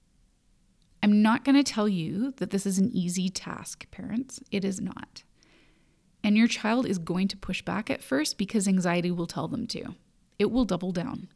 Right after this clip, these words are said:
But once they feel that empowerment of conquering one small step toward facing a bigger worry or fear that has held them back from living fully,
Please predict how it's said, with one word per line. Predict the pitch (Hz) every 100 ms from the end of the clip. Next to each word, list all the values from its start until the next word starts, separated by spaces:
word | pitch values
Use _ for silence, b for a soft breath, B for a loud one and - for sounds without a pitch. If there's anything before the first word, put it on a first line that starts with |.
| _ _ _ _ _ _ _ b b b b b
But | - 214
once | 214 254 294
they | 370
feel | 359 - 269 247 - - - 208
that | 202
empowerment | 208 196 - 208 214 202 180
of | -
conquering | - 196 196 202 180 - _ -
one | 180 185 202 220
small | 233 233 240
step | 254 - 208 196
toward | - 196 185 180
facing | 190 180 185 180
a | 190
bigger | 170 175 175 180
worry | 180 185 180 180
or | 180 185
fear | - - 175 185 233
that | 208
has | 208 175
held | - - 196 220
them | 226 247 190
back | - 190 -
from | - 277
living | 269 277 277
fully, | 294 277 269 311 330